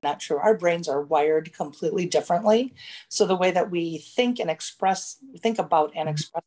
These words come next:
Speaker 1: love is totally different.
Speaker 2: Okay. The way, do you agree with that, Amanda?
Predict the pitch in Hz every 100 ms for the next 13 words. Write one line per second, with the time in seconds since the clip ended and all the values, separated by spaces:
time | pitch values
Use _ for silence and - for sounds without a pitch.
0 | - 147 175 - 175 165 - - 220 185
1 | 175 175 139 - _ _ - - - -
2 | _ _ _ _ _ _ - - - _
3 | _ _ _ _ _ _ _ 170 170 110
4 | 127 _ _ _ _ _ _ _ _ -
5 | 151 151 170 156 143 - - 147 147 156
6 | 165 160 180 139 139 131 120 110